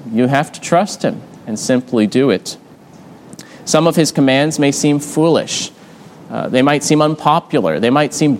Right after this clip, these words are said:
difficult. You know, uh, so, uh, de-, which ones seem difficult might depend on your situation and who you are.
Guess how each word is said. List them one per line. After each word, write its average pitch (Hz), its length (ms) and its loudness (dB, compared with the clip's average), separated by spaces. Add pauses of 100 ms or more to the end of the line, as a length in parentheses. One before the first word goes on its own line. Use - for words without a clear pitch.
difficult. - 760 -2 (600)
You 117 100 -2
know, 139 300 2 (480)
uh, 98 420 -2
so, 139 260 2
uh, 98 220 -4
de-, - 320 -6 (500)
which 139 300 0
ones 151 260 2
seem 156 220 2
difficult 160 400 0
might 147 180 0
depend 147 300 0
on 143 120 2
your 139 100 2
situation 151 840 0
and 92 220 0 (220)
who 147 180 2
you 131 240 4
are. 123 320 2